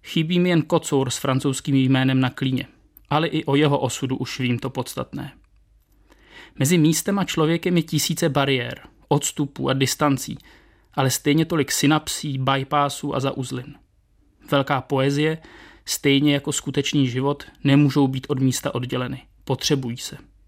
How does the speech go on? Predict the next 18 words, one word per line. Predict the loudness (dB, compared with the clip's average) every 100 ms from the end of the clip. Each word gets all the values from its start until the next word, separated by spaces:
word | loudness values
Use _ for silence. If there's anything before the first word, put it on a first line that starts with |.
| _ _ _ _ _ _ _ _ -20 -20 -4
Hledím | 0 2 2
do | 2
očí, | 2 0 0 -4
které | -4 -2 0
viděly | 0 0 0 0
doslova | -2 -2 0 -2
celý | 0 -2 -2
svět, | -2 -2 -4 -8 -20 _ _ _ _
a | -6
pak | -4 -4
pohledem | -2 0 0 0 0
čechrám | -2 -4 -2 0 0
neposekané | -2 -4 -4 -4 0 0
ostrůvky | -2 -4 -4 -4 -6
řebříčků, | -4 -2 0 -4 -6 -8 -6 -8 -12 -20 -12
hvozdíků | -2 2 2 0 -8 -6 -2 -2
a |
kopretin. | -2 -6 -6 -8 -10